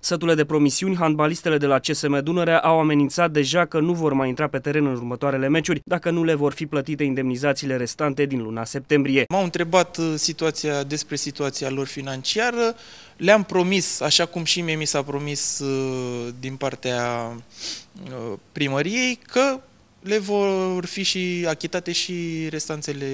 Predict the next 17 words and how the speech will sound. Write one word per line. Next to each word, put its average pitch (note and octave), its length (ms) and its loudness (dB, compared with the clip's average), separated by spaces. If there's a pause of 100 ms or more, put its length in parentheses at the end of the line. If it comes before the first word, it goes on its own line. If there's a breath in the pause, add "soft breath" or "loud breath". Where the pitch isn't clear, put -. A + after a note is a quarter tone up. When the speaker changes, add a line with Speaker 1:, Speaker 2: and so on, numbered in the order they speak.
(320)
Speaker 2:
lor. A2+ 280 -8 (340)
Pentru F#3+ 300 -2
moment, G3 380 -2
da, D3 220 -4 (140)
pentru E3 260 -8
moment F3 300 -6
s-au F3+ 160 0
plătit E3+ 400 -8
numai F3 340 -4
salariile, C3 840 0 (120)
indemnizațiile E3+ 760 -4
urmând, E3+ 520 -4
uh, D#3+ 440 -4 (480 soft breath)
să - 160 -8
fie D#3 200 -4
achitate D3+ 460 -6
din, C#3 220 -8